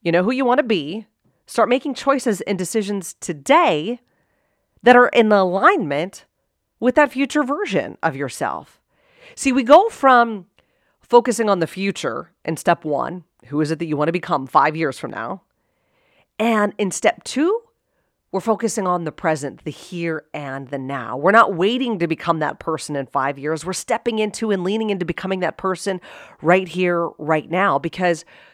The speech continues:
what you do today, how you spend your time, is who you're gonna become.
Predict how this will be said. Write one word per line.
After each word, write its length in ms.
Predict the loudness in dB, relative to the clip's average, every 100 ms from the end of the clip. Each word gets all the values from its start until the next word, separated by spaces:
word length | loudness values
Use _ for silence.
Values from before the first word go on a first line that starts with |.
| _ _ _ _ -2
what 260 | 0 2
you 160 | 0 -2
do 240 | 0 -2
today, 540 | -2 -6 -2 0 0 -2
how 300 | -2 0 0
you 220 | -2 -6
spend 680 | -8 -8 -8 -6 -4 -4 -4
your 220 | -4 -4
time, 760 | -6 -8 -6 -6 -6 -10 -18 _ _ _ _ _ _ _ _
is 120 | -8 -2
who 80 |
you're 120 | -2 0
gonna 120 | -2
become. 480 | -4 -6 -6 -10